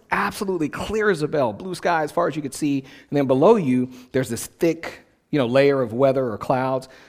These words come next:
So it's the same with us. You know, so there's smoke here. That's the reality. I mean, it's true. There's smoke here. It's a reality. And so remember, we're praying from, like, within the smoke.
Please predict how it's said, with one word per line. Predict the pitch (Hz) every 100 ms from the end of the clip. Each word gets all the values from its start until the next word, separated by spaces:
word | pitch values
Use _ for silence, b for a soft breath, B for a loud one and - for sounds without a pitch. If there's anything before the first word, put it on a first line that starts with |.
| B
So | 175
it's | 160
the | 170
same | 220 214 180
with | 170
us. | 113 147
You |
know, | 120
so | 131
there's | 110 -
smoke | 185 190 185
here. | 175 165 165 160 165
That's | 156 -
the | 190
reality. | 170 151 147 123 95
I | 107
mean, | 127
it's | -
true. | - 269 120
There's | 85 123 120 - _ _ -
smoke | 226 233 -
here. | - -
It's | -
a | 156
reality. | 151 175 120 80 - b b b b b _ - - _ _ _ -
And | 147
so | - 147 143
remember, | 160 156 202 208 151
we're | 151 180
praying | - 190 202 190
from, | - 147 139
like, | 135 123
within | 131 143
the | 123
smoke. | 107 - 170 113 - -